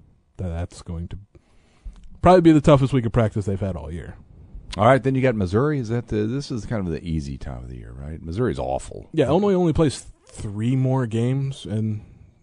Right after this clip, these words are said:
Speaker 1: twenty twenty-one.
Speaker 2: Okay. That's time for Scott Ritchie to rest up. Ed Bond gets to rest up. Goodness knows that you guys need it as hard as you've been working, but, uh, tell me, why is Missouri so bad? Then I'll, I'll let you go there.
Speaker 1: Well,
Speaker 2: They're bad.
Speaker 1: they are,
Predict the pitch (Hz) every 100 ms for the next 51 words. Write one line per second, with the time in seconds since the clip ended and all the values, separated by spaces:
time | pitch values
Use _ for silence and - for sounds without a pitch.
0 | _ - 120 117 127 110 110 127 85 -
1 | _ _ _ _ _ _ _ 92 - -
2 | 101 107 87 - 104 95 101 - 76 73
3 | 82 82 95 90 - 87 87 78 87 107
4 | 82 76 - 67 73 78 - 80 71 -
5 | _ _ _ _ _ _ - 85 82 92
6 | 85 78 80 82 78 73 80 78 67 76
7 | 76 71 69 71 71 73 71 67 65 64
8 | 73 67 64 _ _ _ _ - 208 78
9 | 67 69 67 64 65 62 62 62 - 57
10 | 58 62 67 65 67 - _ _ _ -
11 | - - 62 60 69 65 - _ _ _
12 | _ _ _ _ 143 160 160 147 - _
13 | _ 135 135 95 92 _ _ _ 123 139
14 | 156 156 143 110 101